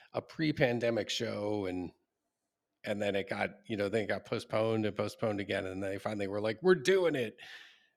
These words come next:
And yeah. Um, so even in the end, we, like, we, we left there and I was like, I, you know, short of replacing the casters, like,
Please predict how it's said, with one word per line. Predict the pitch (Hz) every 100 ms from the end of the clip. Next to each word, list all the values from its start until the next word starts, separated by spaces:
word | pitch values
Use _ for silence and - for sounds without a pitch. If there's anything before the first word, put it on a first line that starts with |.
| _
And | 101 92 87 - _ _ _ _ -
yeah. | - - - - _ -
Um, | 123 110 101
so | 92 165 139 123 117 - _ _ _ - - _ _ _ _ _ _ _
even | 233 233
in | 180
the | 151
end, | 120 117 120 123 -
we, | 143 123 151 151 151 147 143 139 131 147
like, | 131 120 107 -
we, | 135 135 127 120 - _
we | 131 131 113 -
left | 117 113 127 190 -
there | 131 113
and | 110
I | 113
was | 117 104
like, | 123 113 110 - _ _ -
I, | 139
you | 131
know, | 123 113
short | - - 147 170
of | 180 151
replacing | 135 - 156 156 - 135
the | 110
casters, | - - 208 294 - 85 87 - - _ _ _ _
like, | 117